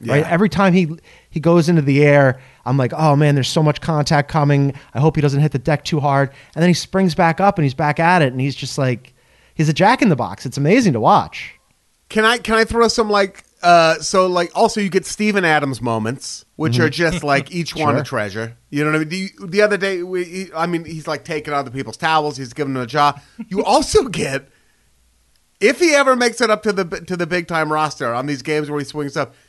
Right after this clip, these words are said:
Speaker 2: you get Kenneth Lofton Junior, who is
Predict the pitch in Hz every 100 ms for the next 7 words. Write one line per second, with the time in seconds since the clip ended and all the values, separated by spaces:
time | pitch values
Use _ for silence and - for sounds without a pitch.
0 | _ 170 185 294 - - 233 247 233 185
1 | 196 190 190 165 135 170 160 113 92 _
2 | _ _ _ _ - 190 208 190 190 190
3 | 165 -